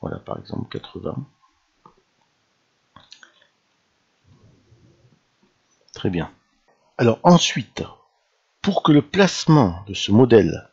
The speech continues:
soit réaliste, que faut-il faire ? Quelque chose de primordial en compositing. Si vous voulez que votre création ait l'air réaliste, il faut absolument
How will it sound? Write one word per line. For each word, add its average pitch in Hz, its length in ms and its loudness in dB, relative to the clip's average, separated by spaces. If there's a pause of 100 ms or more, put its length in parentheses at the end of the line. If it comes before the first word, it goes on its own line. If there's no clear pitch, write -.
soit 104 240 -4
réaliste, 120 680 -2 (600)
que 202 120 4
faut-il 170 320 0
faire ? - 480 -10 (680)
Quelque 151 140 -2
chose 185 180 0
de 151 80 -2
primordial 151 720 0
en 127 60 2
compositing. 113 760 -4 (960)
Si - 200 -10
vous 180 180 -4
voulez 185 460 2
que 147 280 2 (420)
votre 101 640 -4 (300)
création - 680 -2 (100)
ait 120 80 2
l'air 113 380 2
réaliste, 110 680 -4 (360)
il - 160 -4
faut - 420 -6
absolument 127 840 0